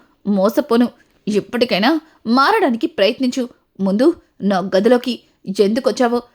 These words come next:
చెప్తావా, లేకపోతే నా నోటితోనే నిజం చెప్పనా అందరికీ?" అని చెప్పి ఇక అవని అయితే పల్లవిని నిలతేయడంతో, ఇక పల్లవి, "వద్దు, వద్దు, ఎవరికీ నిజం చెప్పద్దు. నేను, నేను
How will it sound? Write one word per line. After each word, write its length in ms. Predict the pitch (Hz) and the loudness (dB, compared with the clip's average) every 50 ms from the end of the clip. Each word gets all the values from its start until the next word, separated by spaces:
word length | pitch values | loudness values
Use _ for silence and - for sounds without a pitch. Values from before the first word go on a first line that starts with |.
| _ _ _ - - - | _ _ _ -8 0 0
చెప్తావా, 460 | 240 196 - - 277 247 226 247 330 349 - _ _ _ - - | 0 2 2 0 0 2 2 0 0 -2 -6 _ _ _ -10 -4
లేకపోతే 640 | 254 262 302 - - 339 - 240 233 277 285 262 - _ _ _ - | 0 0 0 0 0 -2 -2 0 0 0 -2 -2 -10 _ _ _ -8
నా 300 | - 202 202 190 196 226 | -6 -4 -4 0 0 2
నోటితోనే 580 | 262 294 269 254 240 240 - 196 226 302 381 - _ _ _ - 254 | 2 2 2 0 0 -2 -2 0 0 0 -2 -4 _ _ _ -6 0
నిజం 280 | 277 330 320 453 453 359 - | 0 2 2 0 -2 0 -2
చెప్పనా 300 | 302 - - 269 277 269 - | -4 -2 0 0 0 0 0
అందరికీ?" 500 | - 254 233 233 269 294 - 277 240 - _ _ _ - | 0 0 2 2 0 0 0 -6 -10 -10 _ _ _ -4
అని 120 | 233 247 240 277 | -2 -2 -2 -2
చెప్పి 320 | 262 - 233 233 254 247 _ _ _ - | -4 -4 -4 -4 -4 -6 _ _ _ -6
ఇక 180 | 381 440 427 - 262 254 - - | -6 -2 0 0 0 0 -2 -2
అవని 240 | 190 196 196 233 262 | -6 -4 -2 0 0
అయితే 280 | 262 254 247 - 240 247 247 _ _ - - - 302 | 0 0 -2 -2 -4 -4 -4 _ _ -20 -8 -2 0
పల్లవిని 420 | 311 381 453 440 359 254 247 269 | 2 2 2 2 2 0 -2 -2
నిలతేయడంతో, 680 | 269 254 208 226 226 269 269 269 262 247 262 254 254 254 - _ _ - | -2 -2 -4 -4 -4 -2 -2 0 -2 -2 -2 -4 -4 -6 -10 _ _ -10
ఇక 200 | 320 302 - 285 277 269 - | -8 -2 -2 -2 -2 -2 -4
పల్లవి, 340 | - 180 226 262 269 269 254 - - - _ - | -6 -2 -2 -2 -2 -2 -4 -6 -12 -20 _ -2
"వద్దు, 320 | 226 233 233 220 277 262 - - _ _ _ _ - | 0 0 0 0 -2 -4 -6 -10 _ _ _ _ -14
వద్దు, 440 | 196 196 190 202 202 208 220 262 254 - _ _ _ _ _ _ _ 156 190 190 196 | -12 -6 0 2 2 2 2 -2 -4 -6 _ _ _ _ _ _ _ -20 -20 -14 -8
ఎవరికీ 480 | 214 202 208 214 240 269 247 - 294 294 262 226 202 202 202 202 202 | -2 0 0 2 2 0 0 0 0 2 2 0 0 -2 -4 -4 -2
నిజం 240 | 202 202 208 226 285 | 0 2 2 2 2
చెప్పద్దు. 440 | 277 294 269 - 233 226 233 254 233 _ _ _ _ _ _ _ _ - | 2 2 0 0 0 0 0 -2 -2 _ _ _ _ _ _ _ _ -8
నేను, 560 | - 220 214 214 208 208 214 226 262 330 311 - - _ _ _ _ _ - 214 | -4 -2 -2 0 0 0 2 4 4 4 2 -2 -6 _ _ _ _ _ -4 0
నేను 380 | 233 247 247 240 254 254 247 | 2 4 4 4 4 4 2